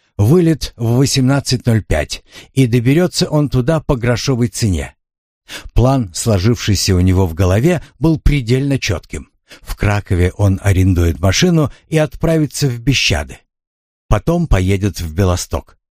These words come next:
Ему оставалось меньше трех часов. Аэропорт Лиль-Лекен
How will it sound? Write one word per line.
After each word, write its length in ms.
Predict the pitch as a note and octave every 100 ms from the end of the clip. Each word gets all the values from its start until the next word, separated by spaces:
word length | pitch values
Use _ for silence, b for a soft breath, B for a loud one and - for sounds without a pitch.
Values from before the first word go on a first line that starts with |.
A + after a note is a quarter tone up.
| _ _ _ _ B B -
Ему 300 | A#2+ C3 A#2+
оставалось 680 | - - G#2 A2+ A2 - G#2+
меньше 340 | A2+ G#2 G2
трех 260 | G2+ G2 -
часов. 520 | G#2 - C#2+ - - _ _ B B
Аэропорт 760 | - A#2 A#2 A#2 D3+ C#3 - - -
Лиль-Лекен 1000 | A#2+ C#3+ C3+ - G#2 G#2+ - C#3+ D3